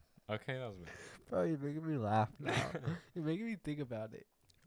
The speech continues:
Speaker 2: It probably
Speaker 1: Um,
Speaker 2: wasn't a big deal. It probably just passed over. Now it's not passing over 'cause I'm explaining it. Moving on.
Speaker 1: <laughs> It's funny 'cause I'm explaining. <laughs> It's a little inside joke we got. Uh,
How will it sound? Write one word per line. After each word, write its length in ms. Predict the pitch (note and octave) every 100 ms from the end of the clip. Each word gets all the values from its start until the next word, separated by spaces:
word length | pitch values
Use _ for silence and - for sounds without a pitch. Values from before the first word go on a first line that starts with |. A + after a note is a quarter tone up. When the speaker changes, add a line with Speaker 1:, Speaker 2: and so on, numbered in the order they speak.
| _ _ - -
Speaker 2:
It 100 | E3
probably 320 | A#2 F#3 A3+
Speaker 1:
Um, 60 | F#3+
Speaker 2:
wasn't 240 | F3 D#3
a 40 | C#3
big 220 | C3+ B2+
deal. 140 | B2
It 160 | A2+ B2
probably 260 | E3+ G3+
just 140 | F#3+ D3+
passed 420 | - C3+ B2+ -
over. 320 | G#2 F2 F2 - - - - -
Now 200 | C3 E3
it's 100 | F3
not 160 | E3+ C#3+
passing 300 | C#3 - A#2
over 140 | G#2
'cause 120 | F#2+ G2
I'm 100 | F#2+
explaining 420 | - - G2 E2+
it. 120 | D#2 F#2+
Moving 240 | - -
on. 180 | - -
Speaker 1:
<laughs> 40 | - - - - - D3+
It's 40 | C3+
funny 240 | B2 D#2+ D2
'cause 100 | E2
I'm 120 | E2 D#2+
explaining. 1300 | - G2+ E2 D2+ - - - - F3 E3 A#3 F#3+ C4
<laughs> 120 | - - A#4 - - -
It's 80 | -
a 40 |
little 200 | G2+ F2+ -
inside 340 | F#2+ F2 F2+ D#2+
joke 220 | E2+ E2+
we 60 | E2
got. 260 | E2 E2 - - - - - - C3+ - - -
Uh, 460 | A2+ A#2 A2 G#2